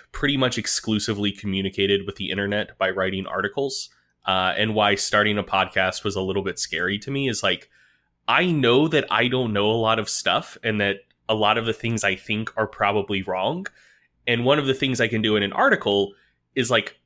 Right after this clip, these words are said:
fact check the shit out of myself. Um, whereas, like, <laughs> hop on a podcast and it's like,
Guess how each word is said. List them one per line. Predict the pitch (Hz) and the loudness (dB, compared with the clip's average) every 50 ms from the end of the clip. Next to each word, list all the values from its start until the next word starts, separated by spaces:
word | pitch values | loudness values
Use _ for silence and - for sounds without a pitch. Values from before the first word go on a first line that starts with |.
| _ _ _ _ | _ _ _ _
fact | - - 156 143 143 - - | -4 0 2 2 2 2 0
check | - 131 117 - | -2 -2 0 -2
the | - 101 | -4 -4
shit | - - - 190 151 | -2 0 0 2 2
out | 107 95 90 | 2 2 0
of | 92 | -2
myself. | 92 87 78 - - - - - - - - _ _ _ _ _ _ _ _ - | -4 -6 -8 -6 -6 -6 -8 -8 -10 -12 -16 _ _ _ _ _ _ _ _ -2
Um, | 110 107 104 104 101 101 101 101 104 104 - - _ - | 2 2 2 4 2 2 0 0 -2 -4 -6 -10 _ -4
whereas, | 113 113 113 113 113 107 - | 2 4 4 4 4 4 2
like, | 113 107 104 98 - - - - - 127 - - - | 2 2 2 0 -2 -6 -8 -8 -10 -12 -14 -14 -16
<laughs> | - - - - - - - - | -20 -20 -20 -20 -20 -20 -8 -2
hop | - 131 131 135 143 | 2 2 2 4 4
on | 135 | 2
a | 123 113 | 2 2
podcast | - - 175 202 180 175 - 107 98 98 95 - - | 2 2 2 2 2 2 2 2 2 2 2 0 -2
and | 110 107 | -4 -4
it's | 101 - | -2 0
like, | 110 101 98 98 - _ | 0 0 0 -2 -8 _